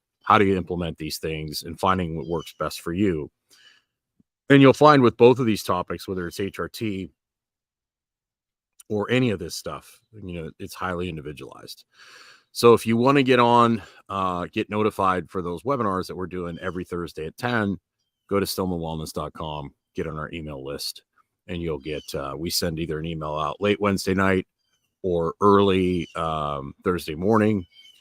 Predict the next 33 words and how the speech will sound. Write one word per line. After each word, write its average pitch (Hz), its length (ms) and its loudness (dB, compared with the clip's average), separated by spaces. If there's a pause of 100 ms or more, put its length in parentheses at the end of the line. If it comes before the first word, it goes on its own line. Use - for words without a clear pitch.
(160)
Uh, 76 300 -6
so - 180 -8
you 80 120 -8
can 78 140 -12
get 76 160 -6
on 73 180 -8
that, 69 200 -8 (200)
that 69 220 -8
list. 76 280 -8
Those 82 240 -8
will 80 80 -10
not 78 220 -8
be 78 80 -14
streamed 78 360 -12
live. 85 420 -4 (580)
And 76 120 -10
that 71 140 -6
way 76 140 -4
you 73 160 -8
can 80 160 -10
get 78 160 -8
in 73 80 -6
on 73 160 -8
that 71 240 -8 (180)
as 82 140 -8
kind 82 180 -6
of 69 80 -6
our 73 140 -4
reward 73 580 -4 (380)
to 127 140 0
you 135 220 10
for 95 160 2
being 90 400 -2